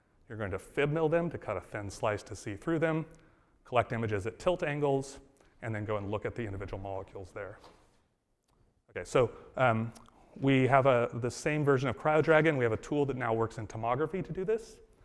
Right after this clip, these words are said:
um, where here, the amazing thing is that tomography is now allowing us to see sort of sub-nanometer resolution structures. So this is a ribosome that our tool was able to reconstruct directly out of cells.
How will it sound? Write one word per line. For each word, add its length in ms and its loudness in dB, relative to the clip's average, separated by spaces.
um, 280 -6
where 160 4
here, 680 2
the 80 -2
amazing 380 0
thing 300 -8
is 200 -2
that 340 2
tomography 440 2
is 180 2
now 180 4
allowing 400 4
us 160 -4
to 140 -8
see 520 -2
sort 100 -8
of 80 -8
sub-nanometer 720 0
resolution 540 -4
structures. 520 -12
So 220 -4
this 140 -2
is 100 6
a 40 6
ribosome 640 2
that 100 -2
our 140 2
tool 180 -2
was 140 -2
able 140 0
to 60 -2
reconstruct 680 -4
directly 500 -4
out 160 2
of 120 -4
cells. 540 -6